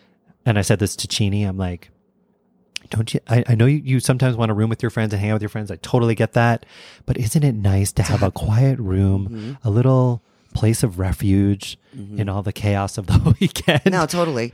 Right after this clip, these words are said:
Speaker 1: Like, I'm at that point now where I actually like some alone time at the weekends, um, to get away. But I definitely get that feeling of, of being in a room full of people
Speaker 2: Mm-hmm.
Speaker 1: and feeling alone.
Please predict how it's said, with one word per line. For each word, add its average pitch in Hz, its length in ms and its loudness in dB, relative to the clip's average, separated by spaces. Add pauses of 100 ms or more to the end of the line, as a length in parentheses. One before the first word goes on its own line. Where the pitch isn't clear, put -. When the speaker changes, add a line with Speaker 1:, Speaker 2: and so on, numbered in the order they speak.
Speaker 1:
Like, 131 240 0
I'm 135 160 2
at 143 120 0
that 135 160 2
point 147 200 0
now 117 160 2
where 107 220 2
I 110 460 4
actually 101 440 -2
like 98 400 0
some 127 180 -4
alone 123 280 0
time 127 260 -2
at 123 100 -6
the 131 80 -2
weekends, 139 680 -6 (360)
um, 104 400 2
to - 140 -4
get 107 160 2
away. 104 400 0
But 101 460 -2 (360)
I 117 80 4
definitely 123 340 2
get 110 140 0
that 101 160 0
feeling 127 400 2
of, 92 380 -4 (260)
of 95 300 -6 (720)
being 135 280 4
in 131 80 4
a 110 60 4
room 110 240 2
full 113 200 2
of 95 100 0
people 143 520 0 (100)
Speaker 2:
Mm-hmm. 110 200 -8
Speaker 1:
and 107 120 0
feeling 98 300 2
alone. 78 360 -4